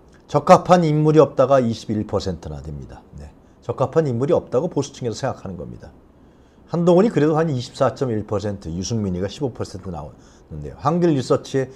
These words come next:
팔월 정기 여론조사입니다. 보수층에서도 차기 대선으로 될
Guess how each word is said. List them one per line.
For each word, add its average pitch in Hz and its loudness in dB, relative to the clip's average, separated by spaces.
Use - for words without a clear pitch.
팔월 185 2
정기 127 -4
여론조사입니다. 87 -6
보수층에서도 156 0
차기 226 0
대선으로 147 2
될 127 0